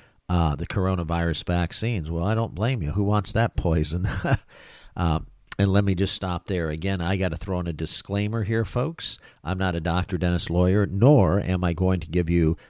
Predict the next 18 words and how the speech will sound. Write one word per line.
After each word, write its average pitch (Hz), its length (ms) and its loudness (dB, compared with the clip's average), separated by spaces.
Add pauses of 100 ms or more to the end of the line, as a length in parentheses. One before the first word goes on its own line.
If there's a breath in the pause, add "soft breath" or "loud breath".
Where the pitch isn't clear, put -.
(100)
medical 87 540 0 (180)
or 85 160 0
healthcare 80 640 0
advice 76 680 0
or 65 60 -6
prescribe 80 580 -2
anything. 62 520 -4 (320 loud breath)
However, 104 480 6
under 127 340 6
the 69 80 2
Freedom 90 380 2
of 85 120 2
Information 82 640 -2
Act 80 240 -2
and 85 80 -2
the 78 60 -4
First - 280 2
Amendment, 82 460 0